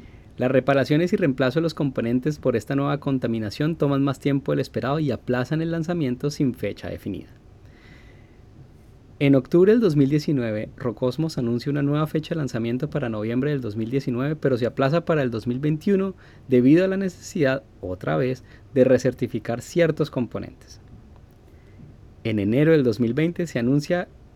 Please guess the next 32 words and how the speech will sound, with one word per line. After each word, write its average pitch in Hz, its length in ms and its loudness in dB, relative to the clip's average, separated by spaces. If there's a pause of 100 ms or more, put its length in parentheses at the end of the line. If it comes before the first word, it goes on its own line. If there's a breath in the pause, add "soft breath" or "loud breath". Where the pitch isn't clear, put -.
(120)
que 135 100 0
la 123 140 -2
salida 131 400 -2
de 180 120 -2
Khrunichev, 139 640 0 (220)
de 110 120 -2
la 98 80 -4
fábrica 151 420 -4
de 135 80 -4
Khrunichev, 117 520 -8 (420 loud breath)
se - 100 2
aplaza 143 380 0
hasta 135 240 -2
marzo 165 460 2
del 156 100 2
dos 120 160 -2
mil 107 160 -4
veinte 104 360 -8 (300 loud breath)
debido 127 220 8
a - 20 4
la 170 100 0
necesidad 147 440 2
de 131 60 0
reemplazar, 135 520 -2 (240)
otra - 340 -10
vez, - 280 -6 (280 loud breath)
las 127 220 2
válvulas 151 400 6
del 147 160 4
sistema 127 400 -2
de 131 80 -2
combustible. 120 640 -2